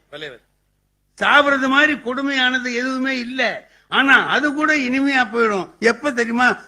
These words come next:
Speaker 2: உன்னாலே கொடுக்க முடியாத நிலைமை வரும்போது. "ஈயன இரத்தல் இழிந்தென்றுனா,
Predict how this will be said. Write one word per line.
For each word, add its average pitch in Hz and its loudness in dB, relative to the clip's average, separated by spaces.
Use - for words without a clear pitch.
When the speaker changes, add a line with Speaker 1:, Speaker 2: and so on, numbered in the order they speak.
Speaker 2:
உன்னாலே 208 -2
கொடுக்க 226 -8
முடியாத 208 -4
நிலைமை 196 -4
வரும்போது. 160 -8
"ஈயன 254 4
இரத்தல் 247 -2
இழிந்தென்றுனா, 240 -2